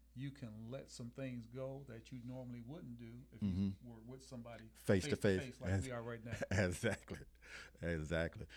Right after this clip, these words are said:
Speaker 2: You know, I, I was looking on, on, online and, and WebMed, uh, which has a lot of good information on there.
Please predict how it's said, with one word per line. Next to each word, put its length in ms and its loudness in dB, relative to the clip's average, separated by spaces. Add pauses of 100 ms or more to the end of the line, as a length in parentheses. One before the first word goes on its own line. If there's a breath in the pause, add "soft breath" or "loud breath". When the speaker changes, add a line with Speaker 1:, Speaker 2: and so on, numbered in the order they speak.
(100)
Speaker 2:
You 100 4
know, 160 10
I, 360 10
I 20 8
was 160 6
looking 320 8
on, 300 6
on, 300 2
online 580 4
and, 180 2
and 240 0
WebMed, 840 10 (580 soft breath)
uh, 540 0 (160)
which 220 -2
has 260 2
a 40 0
lot 220 2
of 80 -2
good 180 2
information 640 -2
on 200 -4
there. 240 -2